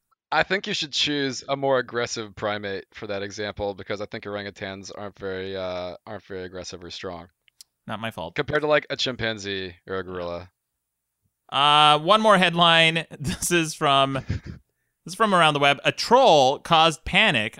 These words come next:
Speaker 2: on a Vir-, uh, a Virgin America flight by naming the Wi-Fi hotspot Galaxy Note seven. <laughs> So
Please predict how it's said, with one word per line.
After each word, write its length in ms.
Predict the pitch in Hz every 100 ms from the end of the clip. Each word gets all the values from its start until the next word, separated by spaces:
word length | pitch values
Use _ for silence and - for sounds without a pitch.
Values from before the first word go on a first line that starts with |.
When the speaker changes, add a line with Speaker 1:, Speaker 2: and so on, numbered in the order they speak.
| -
Speaker 2:
on 160 | 127
a 60 | 131
Vir-, 220 | 127 127 -
uh, 200 | 143 127 -
a 100 | 127
Virgin 420 | 120 240 226 240
America 380 | 196 202 214 196
flight 320 | 202 208 208
by 220 | 175 170
naming 380 | 156 180 196 190
the 80 | 156
Wi-Fi 380 | 160 180 165 151
hotspot 680 | 175 180 - 113 107 107 - _ _ _ _ -
Galaxy 400 | 147 180 - 170
Note 220 | 170 -
seven. 360 | - 165 110 78
<laughs> 40 | - - _ -
So 380 | - - - 170